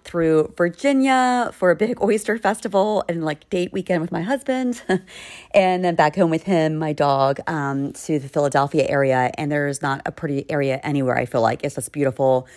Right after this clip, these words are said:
The leaves are changing. We live around Valley Forge, as you know, and it's just absolutely gorgeous. So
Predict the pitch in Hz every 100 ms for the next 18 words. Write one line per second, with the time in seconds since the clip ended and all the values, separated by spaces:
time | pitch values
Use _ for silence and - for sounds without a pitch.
0 | - - - - 160 156 160 - 151 131
1 | 143 139 135 135 131 139 131 127 156 151
2 | 147 147 151 147 139 135 135 131 - 147
3 | 135 135 131 - 165 135 - 147 - 151
4 | 143 139 - 131 135 127 - - - -
5 | - 139 135 127